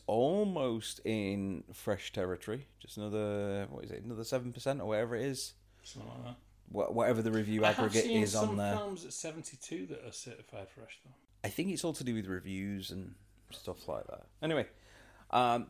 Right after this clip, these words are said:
Speaker 1: this has been a favourite of mine. This has always been a favourite of mine. It was one of those movies that they used to show on, on usually on a Friday on B B C One. Usually had the same kind of time slot that Tremors would have.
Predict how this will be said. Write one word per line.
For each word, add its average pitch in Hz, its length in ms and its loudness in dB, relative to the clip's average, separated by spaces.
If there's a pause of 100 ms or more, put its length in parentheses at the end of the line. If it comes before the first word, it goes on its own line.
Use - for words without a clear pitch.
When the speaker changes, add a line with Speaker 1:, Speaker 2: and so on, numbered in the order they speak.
(100)
Speaker 1:
this 175 160 8
has 151 100 2
been 131 180 8
a 117 40 6
favourite 107 340 6
of 104 60 4
mine. 104 280 2
This 107 180 -2
has 107 120 0
always 113 320 6
been 101 120 2
a 98 60 0
favourite 95 280 0
of 82 60 -4
mine. 98 260 -2
It 87 80 -4
was 107 140 -2
one 120 140 2
of 117 60 4
those 110 120 2
movies 107 400 2
that - 160 -2
they 101 80 0
used 98 300 -2
to 98 60 -4
show 101 480 2
on, 101 640 0 (800)
on 117 160 6
usually 160 280 0
on 139 120 4
a 123 40 2
Friday 113 600 6
on 107 160 2
B 101 140 -4
B 101 80 -2
C 98 220 -2
One. 95 320 -2 (1500)
Usually 147 280 2
had 131 180 0
the 123 60 -2
same 131 300 4
kind 123 360 2
of 104 100 -2
time 117 360 2
slot - 300 4
that 95 140 -4
Tremors 104 420 -2
would 95 140 -6
have. 82 320 -8